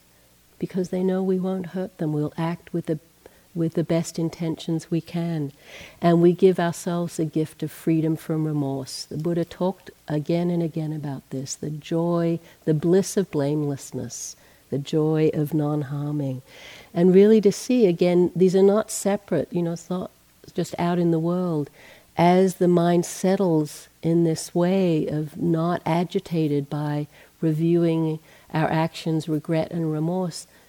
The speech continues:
meditation settles and deepens, more possibility of, of, um, calm and stillness. Albert Einstein says that the ideals which have lighted my way and time after time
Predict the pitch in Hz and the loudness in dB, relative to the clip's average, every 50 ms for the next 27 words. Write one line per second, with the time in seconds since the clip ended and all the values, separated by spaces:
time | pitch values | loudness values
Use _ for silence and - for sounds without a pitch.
0 | _ _ - - 175 170 165 185 175 - - 180 175 - - - 180 170 - - | _ _ -4 -4 -4 -2 -4 -6 -6 -6 -6 -6 -6 -6 -6 -8 -8 -8 -8 -8
1 | - 165 160 - 160 160 156 - 160 160 147 - 170 165 165 - - 165 151 151 | -8 -8 -6 -6 -6 -6 -6 -4 -4 -4 -2 -2 -2 -2 -4 -4 -6 -6 -6 -6
2 | 147 139 - - - - - 160 156 156 - - - 143 156 - - 147 143 151 | -8 -10 -12 -14 -14 -8 -6 -4 -4 -4 -6 -8 -8 -8 -6 -6 -6 -4 -2 -2
3 | 143 151 151 147 165 156 151 151 139 143 147 - - _ _ - 160 156 156 147 | -2 -2 -2 -4 -4 -2 -2 -2 -2 -4 -6 -12 -20 _ _ -8 -8 -6 -8 -10
4 | - - - 147 147 147 147 147 160 - _ _ _ _ _ _ _ _ _ _ | -12 -10 -10 -8 -8 -8 -8 -12 -14 -16 _ _ _ _ _ _ _ _ _ _
5 | _ _ _ - - - 165 151 151 151 151 147 147 147 147 151 - - - 156 | _ _ _ -14 -8 -6 -4 -4 -4 -4 -4 -4 -4 -4 -4 -6 -10 -8 -6 -4
6 | 147 147 156 156 151 131 131 - - - - - - - - - - - - - | -4 -2 -2 -4 -4 -6 -6 -8 -10 -10 -12 -16 -20 -20 -20 -20 -20 -20 -20 -20
7 | - - - - _ _ _ - - _ _ _ _ _ _ _ _ _ _ _ | -20 -20 -20 -20 _ _ _ -20 -20 _ _ _ _ _ _ _ _ _ _ _
8 | _ _ _ _ - 160 170 175 151 170 160 156 151 160 170 170 - - - 160 | _ _ _ _ 2 4 4 4 6 4 4 6 6 6 4 4 2 0 -2 0
9 | 147 147 143 143 139 139 - - - - - 156 151 151 143 - 160 165 143 - | 0 2 2 2 0 0 -2 -4 -6 -4 0 0 0 0 0 0 2 2 2 2
10 | - - - 170 156 - 165 170 185 202 208 190 185 202 196 190 196 196 185 - | -2 -2 0 0 2 4 4 6 8 8 8 8 10 10 10 10 8 6 4 2
11 | 190 175 - - 185 160 151 156 156 151 165 185 185 208 202 180 190 180 175 170 | 0 0 2 2 2 2 4 4 4 4 4 4 4 4 4 4 4 4 4 4
12 | 170 165 156 160 156 151 147 139 139 143 - 139 143 147 - - - - - 202 | 4 4 4 4 4 4 4 4 2 2 0 0 -2 -2 -2 -6 -10 -6 -4 0
13 | 202 208 202 190 180 175 - - 170 - - - 170 160 151 151 147 139 139 | 0 2 2 2 2 0 -4 -6 -12 -14 -8 -4 -2 -2 0 0 0 0 -2